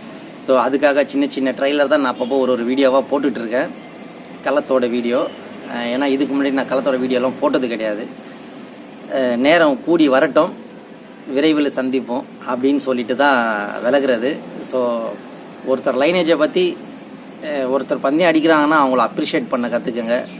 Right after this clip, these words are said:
பந்தயம் கொடுத்தாங்களா அவங்களுக்கு ஆறுதல் சொல்ல கத்துக்கங்க. அஹ்,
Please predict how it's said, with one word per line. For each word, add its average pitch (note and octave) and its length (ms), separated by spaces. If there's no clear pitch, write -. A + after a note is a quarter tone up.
பந்தயம் C#3 300
கொடுத்தாங்களா C3 480
அவங்களுக்கு A#2+ 340
ஆறுதல் C3+ 360
சொல்ல A2+ 200
கத்துக்கங்க. G#2+ 500
அஹ், A2+ 240